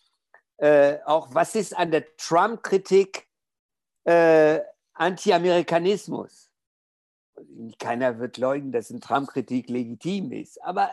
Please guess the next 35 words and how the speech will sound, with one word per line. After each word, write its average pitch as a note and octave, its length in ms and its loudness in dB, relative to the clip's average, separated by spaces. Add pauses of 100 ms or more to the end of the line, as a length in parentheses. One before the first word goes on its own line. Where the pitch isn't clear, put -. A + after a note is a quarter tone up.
es F3+ 140 -18
schwingt A#3+ 540 -8
immer, G3 460 -2 (340)
eine D#3+ 100 -2
Kritik G3+ 480 -4
an F#3+ 100 -2
Amerika, F#3+ 540 0
habe F3+ 140 -4
ich F#3 80 -12
immer G3+ 180 -4
den F3+ 160 -4
Eindruck, F3+ 380 -4
da F3 120 0
schwingt G#3 400 -6
in F3 140 -4
Deutschland F3 420 -2
noch E3 120 -6
was C#3+ 180 -6
anderes C3+ 380 -6
dahinter. - 460 -12 (560)
Und G3 120 -4
das G3 160 -4
kann A3+ 240 -2
für A3 160 0
Israel G3 420 -8
doch F#3 180 -4
stimmen. G#3 380 -8
Aber A3+ 260 -2
das G3 220 -6
Umgekehrte A3 800 -8
ist - 160 -18
doch A#2 200 -8
wahr. - 280 -14 (1040)
Der E3+ 220 4
Philoamerikanismus F#3 1700 -2